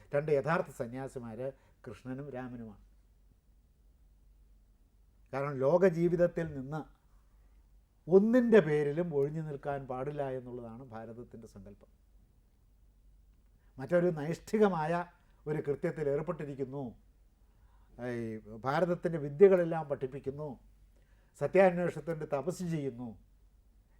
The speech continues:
എന്നതുകൊണ്ട് മാത്രമാണ് അവർ സന്യാസിമാരും ഋഷിമാരുമാകുന്നത്. പക്ഷേ യഥാർത്ഥത്തിലുള്ള സന്യാസി ച്ച ജീവിതം ജനങ്ങൾക്ക് വേണ്ടി ന്യസിക്കുകയാണ്, ജീവിതം ജനങ്ങൾക്ക് വേണ്ടി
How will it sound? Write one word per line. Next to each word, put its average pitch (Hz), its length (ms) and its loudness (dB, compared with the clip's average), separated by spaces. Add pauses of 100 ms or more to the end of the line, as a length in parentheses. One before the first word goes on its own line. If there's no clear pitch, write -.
എന്നതുകൊണ്ട് 151 440 -6
മാത്രമാണ് 147 560 -2 (360)
അവർ 139 120 0 (100)
സന്യാസിമാരും 139 600 -4 (100)
ഋഷിമാരുമാകുന്നത്. 107 760 -12 (460)
പക്ഷേ 131 220 2 (800)
യഥാർത്ഥത്തിലുള്ള 160 800 2 (580)
സന്യാസി 123 600 -10 (480)
ച്ച 147 60 0 (180)
ജീവിതം 139 500 -4 (260)
ജനങ്ങൾക്ക് 151 680 -8
വേണ്ടി 123 300 -10 (100)
ന്യസിക്കുകയാണ്, - 640 -18 (800)
ജീവിതം 160 420 2 (380)
ജനങ്ങൾക്ക് 170 580 0
വേണ്ടി 139 220 -2